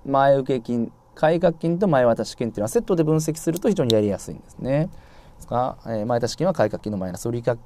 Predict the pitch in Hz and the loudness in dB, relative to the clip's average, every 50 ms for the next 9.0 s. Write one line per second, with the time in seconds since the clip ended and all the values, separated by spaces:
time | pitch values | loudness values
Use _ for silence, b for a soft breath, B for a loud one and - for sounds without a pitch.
0 | - - - 123 120 113 113 107 101 - - - - - _ - - 123 117 113 | -16 -14 -10 -8 -6 -6 -6 -6 -8 -10 -12 -16 -20 -20 _ -6 -4 -4 -2 -2
1 | 117 123 135 135 143 147 139 139 - 180 202 147 127 113 104 - - 190 185 127 | 0 0 2 4 4 2 2 -2 -2 0 0 0 0 -2 -4 -4 -2 -2 0 0
2 | 117 101 95 - - - 160 185 - 113 107 98 120 - 214 147 107 95 - - | 0 -2 -4 -4 -6 -6 -6 -4 -4 -4 -2 -4 -2 -2 -2 -2 -2 -4 -10 -14
3 | - - 80 - - - _ _ - - - - - - - - - - b b | -14 -14 -14 -16 -18 -20 _ _ -20 -20 -20 -20 -20 -20 -20 -20 -20 -20 b b
4 | b b b b b b b b b b b b - _ - - - - - 101 | b b b b b b b b b b b b -20 _ -20 -20 -16 -10 -6 -6
5 | 85 78 73 - - 151 127 131 135 135 131 120 - 127 117 117 127 123 117 120 | -6 -6 -6 -6 -4 -2 2 2 2 2 2 0 0 2 2 4 2 2 2 2
6 | 117 123 127 117 101 - 92 82 87 - 95 87 82 85 - 85 85 107 135 123 | 2 2 2 2 0 -2 -6 -8 -8 -8 -8 -8 -8 -10 -10 -8 -4 -4 -2 -2
7 | 117 123 135 156 - - - - 90 87 87 80 80 - - 95 113 - - - | 0 0 -2 -2 -4 -6 -6 -8 -8 -6 -4 -4 -6 -6 -6 -8 -8 -8 -6 -4
8 | - 120 120 - - - - - 92 95 92 87 87 90 113 165 170 127 95 | -2 -2 -2 -2 -4 -6 -8 -8 -8 -6 -8 -8 -6 -2 2 2 2 2 0